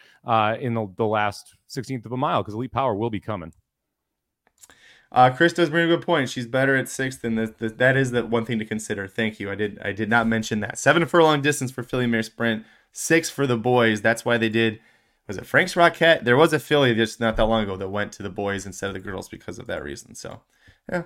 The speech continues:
Speaker 2: that's fair. Uh, very excited, though, for Doctor Schivel. Um,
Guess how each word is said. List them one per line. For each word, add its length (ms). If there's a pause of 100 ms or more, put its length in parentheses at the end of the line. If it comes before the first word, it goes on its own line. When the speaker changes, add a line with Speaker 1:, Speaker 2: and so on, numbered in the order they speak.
Speaker 2:
that's 160
fair. 220 (240)
Uh, 280
very 220
excited, 400
though, 160
for 140
Doctor 280
Schivel. 480 (240)
Um, 640